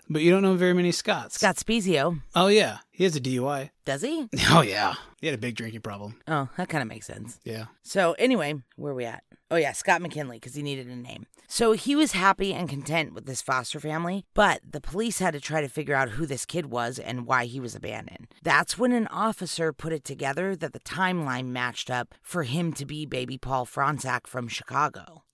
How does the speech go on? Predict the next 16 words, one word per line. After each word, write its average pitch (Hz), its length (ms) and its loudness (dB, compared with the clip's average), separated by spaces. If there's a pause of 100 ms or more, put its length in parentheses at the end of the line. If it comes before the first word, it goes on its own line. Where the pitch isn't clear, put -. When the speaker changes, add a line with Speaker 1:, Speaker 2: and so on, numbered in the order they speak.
Speaker 2:
They 160 200 2
were 156 140 2
like, 123 360 -4
"He's 139 400 -6
fourteen 160 480 -2
months 131 220 -2
old. 180 220 0
Baby 135 220 -2
Paul's 131 320 0
been 127 200 -4
missing 156 320 0
for 127 160 -8
fourteen 123 480 -6
months. 120 340 -6
Like, 120 220 -6
that 127 280 0